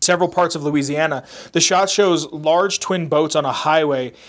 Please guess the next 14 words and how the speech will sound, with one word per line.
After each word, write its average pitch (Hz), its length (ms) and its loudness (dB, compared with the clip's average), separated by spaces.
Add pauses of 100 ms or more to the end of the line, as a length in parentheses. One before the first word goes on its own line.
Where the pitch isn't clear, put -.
(140)
in 147 120 -6
front 165 240 0
of 151 60 0
a 156 60 0
bridge 147 460 -2
over 147 280 0
Empire 156 500 0
Lock 139 320 0
and 139 120 -8
Louisiana 143 580 -4
Sh-, - 240 -6
State 156 340 -2
Highway 143 460 0
twenty-three. 139 760 -6